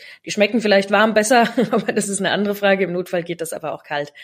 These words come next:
Aber wie gesagt, es bringt auch nichts, wenn ich einen großen Vorrat habe mit Dingen, die ich gar nicht esse oder die ich sonst irgendwie überhaupt nie zu mir nehme. Ähm, und Wasser ist meistens ja schon auch mal noch da. Und wie gesagt, wir sprechen hier ja in Deutschland wirklich nicht über die Situation, dass es,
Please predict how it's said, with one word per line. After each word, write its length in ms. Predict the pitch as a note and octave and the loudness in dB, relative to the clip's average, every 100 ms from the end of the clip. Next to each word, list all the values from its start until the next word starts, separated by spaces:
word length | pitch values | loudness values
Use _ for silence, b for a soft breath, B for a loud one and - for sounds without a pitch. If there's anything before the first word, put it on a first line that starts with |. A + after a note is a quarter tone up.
| B B B | B B B
Aber 180 | F#3 F#3 | 2 4
wie 100 | G#3 | 4
gesagt, 320 | G3 F3+ E3+ | 2 2 2
es 120 | E3+ - | -2 -4
bringt 240 | G#3 G#3+ | -2 0
auch 120 | F#3 | 0
nichts, 300 | G3 G#3+ - | 0 0 0
wenn 140 | F#3 F#3 | -2 0
ich 100 | G3 | -4
einen 140 | F3+ | -2
großen 320 | F3 F#3 G3 | -2 -2 -2
Vorrat 360 | - G3 F#3+ F3+ | 2 2 2 0
habe 200 | F3 F#3 | -2 0
mit 200 | F#3 F#3 | -4 -2
Dingen, 260 | G3 F#3+ | -2 -2
die 120 | F3 E3+ | -4 -8
ich 140 | E3+ | -2
gar 160 | E3+ E3+ | -2 -2
nicht 140 | E3+ | 0
esse 280 | - A3+ D#3 | -2 0 0
oder 160 | F3 | 0
die 160 | E3+ E3+ | -2 -6
ich 140 | E3+ | -6
sonst 260 | E3+ E3+ F3 | -4 -4 -8
irgendwie 340 | E3+ F3 F3+ | -8 -8 -8
überhaupt 460 | - E3+ F3 F3 - | -4 0 0 -2 -8
nie 140 | E3+ | -8
zu 160 | F3 B3 | -6 -2
mir 160 | B3 F3+ | 2 4
nehme. 340 | E3+ F#3 G#3+ B B B B - | 4 2 0 B B B B 2
Ähm, 400 | F#3 F3+ F3+ F3 _ - | 4 4 2 0 _ -8
und 260 | - F#3 F3+ _ _ | 0 0 0 _ _
Wasser 460 | - F3 - F3+ - | -4 -2 0 0 0
ist 180 | F3 | -2
meistens 480 | F3+ E3+ F3 F#3 E3+ | 0 0 0 -2 -4
ja 100 | E3 | -4
schon 280 | D3+ E3 E3+ | -4 -6 -8
auch 200 | - D3+ | -8 -8
mal 160 | D#3+ D3+ | -8 -8
noch 180 | D3 | -10
da. 260 | - C#3 C#3 | -6 -4 -2
Und 160 | - - | -6 -8
wie 80 | |
gesagt, 280 | E3+ E3 E3 | 0 2 2
wir 60 | F3+ | -2
sprechen 380 | - F3 F3 E3+ | 0 0 0 -2
hier 140 | E3+ | 0
ja 140 | E3 | 0
in 60 | D#3 | 0
Deutschland 400 | E3 E3 E3 D#3+ | 2 2 0 -4
wirklich 260 | E3 F3+ E3+ | -6 -8 -4
nicht 220 | E3+ - | -4 -2
über 160 | E3+ | -2
die 140 | E3 E3 | -2 -4
Situation, 500 | E3 E3+ E3 F3+ F3 | -2 -2 0 0 0
dass 160 | E3 | -2
es, 180 | - - | -4 -6